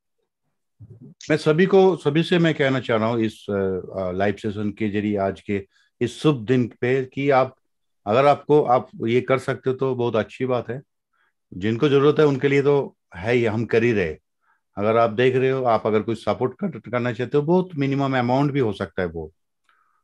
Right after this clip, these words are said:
ऐसा कुछ भी नहीं है, तो आप जरूर हमें सपोर्ट कीजिए ताकि हम इस सिस्टम को, कोई भी सिस्टम करने के लिए बहुत सारे, अ, इसकी जरूरत पड़ता है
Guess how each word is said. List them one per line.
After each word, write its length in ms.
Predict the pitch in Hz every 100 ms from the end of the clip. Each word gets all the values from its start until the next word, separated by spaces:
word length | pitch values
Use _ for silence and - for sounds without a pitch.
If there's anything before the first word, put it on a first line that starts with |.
| _ _ _ 98
ऐसा 220 | 98 117
कुछ 280 | 110 104 -
भी 80 | 104
नहीं 160 | 101
है, 200 | 101 104
तो 120 | 104
आप 220 | 110 107 - _
जरूर 460 | 95 101 120 113 - _ _ _ -
हमें 260 | 87 104
सपोर्ट 400 | 101 107 110 131
कीजिए 260 | 131 123 147
ताकि 240 | 147 131
हम 200 | 135 135
इस 180 | 131 123
सिस्टम 340 | 127 127 127 110
को, 180 | 139
कोई 220 | 135 135 131
भी 120 | 123
सिस्टम 380 | 117 - 123 120 _ _ _ _ - _ _ _
करने 220 | 104 104 107
के 80 |
लिए 160 | 110 113
बहुत 260 | 101 101 101
सारे, 240 | 92 95
अ, 460 | - - 101 - 92
इसकी 300 | 90 - 90
जरूरत 280 | 87 95 98
पड़ता 220 | 85 85
है 220 | 82 80